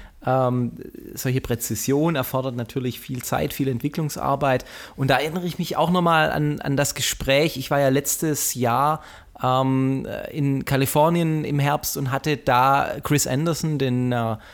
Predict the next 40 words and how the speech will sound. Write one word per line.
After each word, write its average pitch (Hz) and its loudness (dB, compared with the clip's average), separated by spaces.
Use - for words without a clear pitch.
den 131 2
C 147 2
E 151 4
O 156 2
von 147 0
three 147 0
D 139 0
Robotics 139 0
getroffen, 165 -2
konnte 143 -2
mit 139 -4
ihm 127 -4
sprechen. 151 -6
Und 139 -2
da 139 -2
kam 180 0
dieses 175 -2
Thema 180 2
kurz - 0
auf 202 0
und 170 0
er, 165 2
er 151 -2
meinte 180 4
eben 202 0
auch, 202 -2
ja, 113 -2
äh, 160 -2
die 165 -6
deutsche 175 4
Industrie, 185 0
die 202 -6
ist 170 -2
wirklich 208 -2
spitzenmäßig, 180 -2
was, 151 0
äh, - -6
was, 139 2
äh, 170 -4
die, 143 0